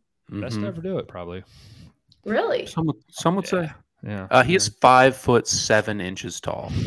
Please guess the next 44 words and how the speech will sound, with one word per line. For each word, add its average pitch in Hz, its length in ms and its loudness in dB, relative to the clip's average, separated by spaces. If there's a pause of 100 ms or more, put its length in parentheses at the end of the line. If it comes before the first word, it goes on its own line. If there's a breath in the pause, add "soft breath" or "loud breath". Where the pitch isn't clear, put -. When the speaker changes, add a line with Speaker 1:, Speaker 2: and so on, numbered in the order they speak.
Speaker 3:
Oh 302 300 2
my 605 400 -6 (160)
gosh. 226 800 2
If 220 160 -4
it 240 100 0
wasn't 269 380 -2
a 226 280 -4
pass 214 400 -6
before, 208 640 -2
it 190 120 -2
is 220 260 -2
now. 202 640 2 (260)
Speaker 2:
Yeah, 90 80 -12
Speaker 1:
Fuck 143 180 4
Speaker 2:
what - 80 0
Speaker 1:
you, 123 60 4
Speaker 2:
a - 20 4
shrimp. 101 420 -2
Speaker 1:
Messi. 98 120 -6 (480)
Speaker 2:
What 113 80 -12
a 90 40 -14
shrimp. 190 440 -10
Speaker 3:
Yeah, 185 240 -2
what 196 220 -6
a 220 140 -6
little 202 440 -12
Speaker 1:
Speaking 208 420 4
of 123 80 0
Speaker 3:
God. 120 120 -2
Speaker 1:
ugly 117 180 0
soccer 117 380 4
players 120 300 2
that 120 100 2
are 95 260 -2
really 95 360 0
good 95 120 -4
at - 100 -10
soccer, 139 720 4 (460)
Luka 180 640 4
Modric. 123 1400 -2
Speaker 3:
This 220 260 -8
is 208 160 -10
just 190 260 -12
mean. 180 500 -10